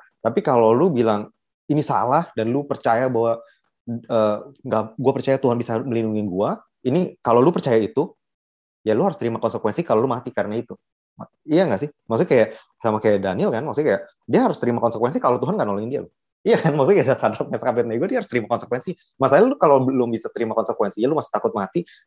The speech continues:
ya udahlah vaksin aja. Kalau menurut gue sih nggak perlu diperdebatkan. Jadi ada, kalau ada pendeta ngomong A ataupun ngomong B, itu sama sekali bukan masalah kehendak Tuhan. Bisa jadi keduanya benar. Jadi ke Tuhan tuh kan berdasarkan iman seseorang. Jadi kalau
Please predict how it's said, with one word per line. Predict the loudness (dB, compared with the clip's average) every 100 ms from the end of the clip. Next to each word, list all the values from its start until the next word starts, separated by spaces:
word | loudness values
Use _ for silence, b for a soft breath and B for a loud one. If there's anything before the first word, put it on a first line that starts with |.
| 2
ya | 4
udahlah | 4 2 2
vaksin | 0 0 -2
aja. | -2 -4 0
Kalau | 0
menurut | 2 4 4
gue | 4
sih |
nggak | 0 0
perlu | -2 -2
diperdebatkan. | -4 -2 2 2 0 -2 -4 -6 _ _
Jadi | 6 6
ada, | 6 4
kalau | 4 4
ada | 4
pendeta | 0 -4 -4
ngomong | -6 -6 -2
A | 2 2 0
ataupun | -6 -4 -2
ngomong | -4 -4 2
B, | 2 2 B B
itu | -4 -2 0
sama | -2
sekali | -2 0 -2
bukan | -2 -4
masalah | -2 -6 -4
kehendak | -4 -6 -2
Tuhan. | -2 -2 -10 _ _
Bisa | -2 0 2 0
jadi | 2
keduanya | 2 2 0
benar. | -2 -2
Jadi | -2 -2
ke | -2
Tuhan | -2 -2 -2
tuh | 0
kan | -2 0
berdasarkan | 0 0 -2 -6 -8 b b b 0
iman | 2 2 0
seseorang. | 0 4 4 4 0
Jadi | 0
kalau | 0